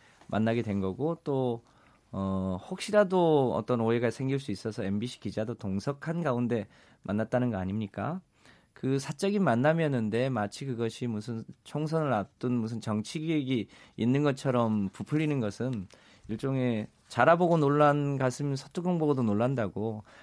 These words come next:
과거에, 어, 자유한국당 계열이 집권하고 있을 때 국정원이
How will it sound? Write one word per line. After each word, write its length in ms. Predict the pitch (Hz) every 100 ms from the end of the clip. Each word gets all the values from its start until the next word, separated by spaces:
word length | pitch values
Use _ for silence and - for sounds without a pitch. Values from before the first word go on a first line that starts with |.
| -
과거에, 840 | 107 110 117 190 190 151 131 101 - - - _
어, 400 | - 98 95 95 90
자유한국당 600 | 110 113 110 104 110 104
계열이 640 | 104 104 104 101 98 92
집권하고 500 | - - 120 120 110
있을 240 | 98 127
때 340 | 127 101 95 107
국정원이 640 | - - 120 113 104 95